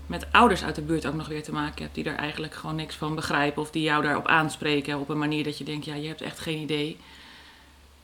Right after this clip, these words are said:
Dat is soms heel, ja, pijnlijk. Ik vind het heel pijnlijk en, en soms ook heel vermoeiend.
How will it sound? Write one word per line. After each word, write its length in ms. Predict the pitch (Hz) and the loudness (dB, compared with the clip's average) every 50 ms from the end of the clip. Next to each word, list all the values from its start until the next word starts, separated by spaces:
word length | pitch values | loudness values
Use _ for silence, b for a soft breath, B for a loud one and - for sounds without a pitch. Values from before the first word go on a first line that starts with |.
| - - - - - - - - | -20 -20 -20 -20 -20 -20 -18 0
Dat 180 | - 180 190 180 | 4 4 6 6
is 120 | 180 165 | 4 2
soms 380 | - 175 160 151 143 - - - - - | 2 2 2 2 0 -2 -6 -8 -12 -10
heel, 560 | - - 147 151 165 165 160 151 147 143 143 - - - - - _ _ _ _ - - - - _ | -8 -4 2 6 8 8 8 8 6 6 2 -2 -8 -20 -20 -20 _ _ _ _ -20 -20 -20 -12 _
ja, 320 | - 175 151 117 117 - - - - - - _ - _ _ _ | -4 -4 -4 -4 -6 -10 -14 -20 -20 -20 -20 _ -20 _ _ _
pijnlijk. 460 | - 143 143 175 214 202 - - - - - - _ _ _ - - | -2 0 0 2 0 0 -2 -6 -10 -16 -20 -20 _ _ _ -20 -20
Ik 140 | - - - | -18 -12 -8
vind 120 | - 165 147 | -6 -6 -4
het 60 | - | -2
heel 140 | 147 147 139 | -2 -4 -2
pijnlijk 420 | - 147 156 165 160 147 - - - | 0 0 0 0 -2 -4 -6 -10 -8
en, 280 | - 156 151 151 156 - | -6 -4 -2 -2 -2 -2
en 160 | - 156 151 | -4 -4 -4
soms 220 | - 156 151 147 | -4 -4 -4 -6
ook 80 | 147 143 | -6 -6
heel 120 | 151 151 | -6 -8
vermoeiend. 600 | 143 - 151 160 165 170 214 220 165 - - - | -4 -2 0 0 2 4 4 2 2 0 -6 -12